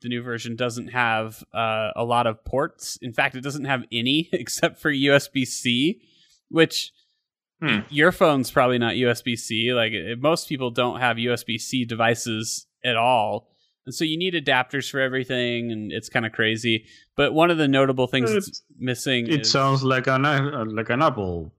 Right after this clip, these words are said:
Speaker 3: machine.
Speaker 1: Yeah, it's
Speaker 3: What are you
Speaker 1: pretty,
Speaker 3: gonna say?
Speaker 1: pretty fitting. Uh, but one of the things that's missing is an S D card slot, and Razer, who has a really in-your-face, totally radical Twitter account, uh,
Speaker 3: <laughs>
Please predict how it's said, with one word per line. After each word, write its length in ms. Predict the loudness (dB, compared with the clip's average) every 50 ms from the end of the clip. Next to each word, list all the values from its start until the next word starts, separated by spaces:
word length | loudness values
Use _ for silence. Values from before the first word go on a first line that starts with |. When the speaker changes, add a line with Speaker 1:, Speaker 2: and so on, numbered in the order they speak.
| _ _ -4
Speaker 3:
machine. 380 | -4 -4 -2 -2 -2 -2 -2 -4
Speaker 1:
Yeah, 260 | -4 -2 0 2 0
it's 100 | 0 -2
Speaker 3:
What 80 | -4 -2
are 80 | 0 0
you 60 | 0
Speaker 1:
pretty, 160 | 0 -2 -2
Speaker 3:
gonna 140 | -2 -4 -4
say? 40 | -4 -8 _ _
Speaker 1:
pretty 160 | -12 -12 -12
fitting. 420 | -12 _ -10 -8 -8 -8 -8 -10 -12 _ _ _ _ _ _ _ _ _ -2
Uh, 200 | 0 2 2 2
but 140 | 2 0 0
one 160 | 0 0 0
of 40 | 0
the 40 | 0
things 160 | 0 -2 -2
that's 160 | -4 -8 -4
missing 400 | -2 -2 -2 -2 -2 -2 -2 -2
is 300 | -2 0 0 0 -2 -2
an 80 | -4 -4
S 180 | -4 -4 -4
D 160 | -4 -4 -4 -2
card 320 | 2 2 2 2 2 -2
slot, 380 | -4 -2 0 0 0 0 0 -2
and 260 | -4 -4 -4 -2 -4 -4
Razer, 600 | -2 0 0 0 0 0 -2 -2 -2 -2 -2 -4
who 160 | -4 -4 0
has 260 | 0 0 0 0 -4
a 60 | -6
really 420 | -4 -2 0 2 2 2 0 -2 -2 -2
in-your-face, 800 | 0 0 2 2 0 0 0 0 2 4 4 4 4 0 -4 -10
totally 460 | -6 -2 0 0 0 0 0 -2 -4
radical 580 | -4 -2 0 0 2 0 0 -2 -4 -6 -6 -6
Twitter 400 | -6 -6 -4 -4 -2 -2 -2 -2
account, 420 | -4 -4 -4 -4 -4 -4 -6 -8 _ _ _ _ _ _ _ _ _ _ _ -4
uh, 300 | 0 2 2 2 2 0 -2 -4 -8 -6 0 0 0 2 4
Speaker 3:
<laughs> 460 | 4 4 4 4 0 0 0 0 -4